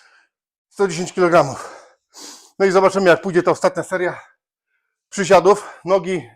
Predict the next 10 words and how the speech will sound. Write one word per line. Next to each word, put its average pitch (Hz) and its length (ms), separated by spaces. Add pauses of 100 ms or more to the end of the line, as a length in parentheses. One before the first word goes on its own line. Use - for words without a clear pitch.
konkretnie 185 440
doładowane, 175 920 (680)
jeśli 160 240
chodzi 175 240
o 190 120
mnie, 175 220
bo 160 560
generalnie 175 680 (1600)
to 165 100
by 165 260